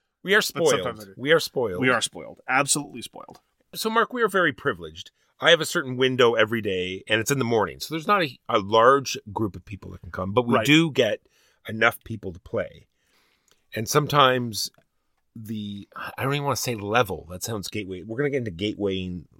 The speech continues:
Speaker 1: gatekeeping later, I'm sure. But the, the level of game that people are comfortable with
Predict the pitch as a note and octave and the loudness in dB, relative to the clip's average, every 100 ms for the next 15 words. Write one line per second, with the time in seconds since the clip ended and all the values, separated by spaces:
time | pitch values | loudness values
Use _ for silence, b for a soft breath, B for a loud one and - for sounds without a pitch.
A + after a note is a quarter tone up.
0 | _ _ - G#2 - - G#2+ G2 G2 F#2 | _ _ -8 -6 -8 -12 -10 -6 -4 -2
1 | F#2 F2 - - G2 D#2+ D2 b b b | 0 0 0 2 4 4 0 b b b
2 | b G2+ - _ _ _ _ _ - - | b -2 -2 _ _ _ _ _ -20 -20
3 | _ _ _ _ _ _ A2+ A2 G#2+ G2+ | _ _ _ _ _ _ 4 4 4 0
4 | G2+ G#2 B2 C3 C3 G#2 A2+ A2 G2+ - | 0 4 4 4 2 -2 -6 -4 -8 -10
5 | G#2 G2+ F2+ - F3+ C3 G#2 D#2+ F2 - | -10 -8 -4 -4 -2 -2 -4 -6 -10 -14